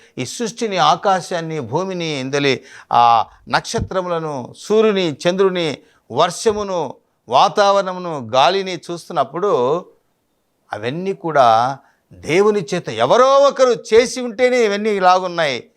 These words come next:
అని నీవు గ్రహించాలా. ఆ ఎవరో ఒకరు ఎవరో కాదు, కానీ ఆది కాండంలో మొట్టమొదట చెప్తా ఉన్నాడు, "దేవుడు ఆది యందు భూమి ఆకాశములను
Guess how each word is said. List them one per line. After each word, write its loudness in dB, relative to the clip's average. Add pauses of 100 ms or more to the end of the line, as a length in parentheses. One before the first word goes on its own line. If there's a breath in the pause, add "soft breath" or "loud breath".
(600)
అని 0
నీవు 0
గ్రహించాలా. 2 (240 loud breath)
ఆ 2
ఎవరో 4
ఒకరు 2
ఎవరో 0
కాదు, 2
కానీ -6 (240 soft breath)
ఆది 2
కాండంలో -4
మొట్టమొదట -4
చెప్తా -2
ఉన్నాడు, -2 (300 loud breath)
"దేవుడు 2 (360)
ఆది 4
యందు -4 (220)
భూమి -4
ఆకాశములను 0